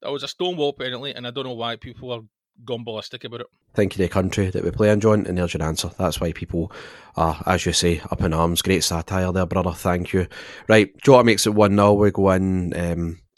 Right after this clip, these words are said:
Speaker 2: ahead at the break, and you're thinking the second half, you know, manager will be saying, "That's a great time to get a goal." Ross County would be deflated.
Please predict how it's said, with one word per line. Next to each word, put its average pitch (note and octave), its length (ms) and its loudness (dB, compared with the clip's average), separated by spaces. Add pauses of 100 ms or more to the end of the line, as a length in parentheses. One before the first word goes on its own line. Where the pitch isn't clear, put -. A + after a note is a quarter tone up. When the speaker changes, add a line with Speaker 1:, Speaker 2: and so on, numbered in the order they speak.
(120)
Speaker 2:
ahead F#2 260 -2
at F2 60 0
the D#2+ 60 -4
break, F#2+ 340 2
and G2 80 -4
you're F#2+ 80 -2
thinking G2+ 320 -2
the F2+ 60 -2
second F#2+ 340 0
half, E2+ 380 -2 (520)
you D#2+ 60 -4
know, E2 100 0
manager E2 520 0 (100)
will E2+ 140 -2
be E2+ 100 -4
saying, E2 360 -4
"That's D#2 200 -4
a E2 60 -10
great F2 180 -4
time F2+ 160 -4
to - 80 -6
get D#2+ 140 -4
a - 20 -6
goal." F2+ 480 0
Ross F2 180 0
County E2+ 280 -2
would E2+ 160 -4
be F2 60 -6
deflated. F2+ 580 -4